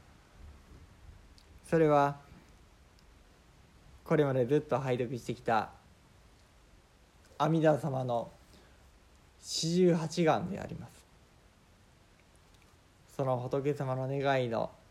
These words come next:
正気本末。それは、正気とは、なぜその願いが起こらなければならなかったのか。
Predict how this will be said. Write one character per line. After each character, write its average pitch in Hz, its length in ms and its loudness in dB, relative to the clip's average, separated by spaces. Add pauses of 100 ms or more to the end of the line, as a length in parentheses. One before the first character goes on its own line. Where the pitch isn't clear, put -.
(140)
正 156 320 0
気 - 180 -10
本 117 300 -10
末。 107 80 -10 (1900)
そ - 60 -12
れ 123 120 0
は、 117 360 0 (1000)
正 156 360 4
気 - 120 -14
と 139 140 -2
は、 117 240 -2 (840)
な 160 200 4
ぜ 160 320 2 (880)
そ 156 80 -2
の 139 140 2
願 135 300 2
い 117 60 0
が 110 300 0 (1500)
起 127 80 -8
こ 151 140 2
ら 139 100 4
な 120 140 -2
け - 100 -12
れ 117 120 -2
ば 113 120 0
な 117 140 -2
ら 117 100 0
な 107 100 -4
か - 40 -12
っ - 40 -20
た - 260 -20
の - 60 -20
か。 - 60 -20